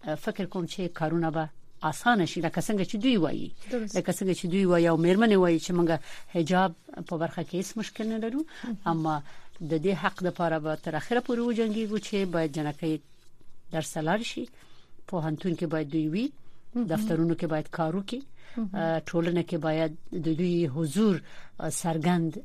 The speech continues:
Speaker 1: ولیدل شي، ځکه د ښځو د حضور نه پرته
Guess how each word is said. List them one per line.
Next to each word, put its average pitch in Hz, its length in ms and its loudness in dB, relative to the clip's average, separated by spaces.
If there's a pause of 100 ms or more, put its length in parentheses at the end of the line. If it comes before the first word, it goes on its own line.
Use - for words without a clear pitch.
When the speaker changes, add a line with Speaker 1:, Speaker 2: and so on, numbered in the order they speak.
(100)
Speaker 1:
ولیدل 180 480 4
شي، 262 240 -4 (320)
ځکه 180 420 0
د 165 160 -2
ښځو 285 600 -2 (140)
د 170 100 -2
حضور 165 340 -2
نه 160 160 0
پرته 175 440 -4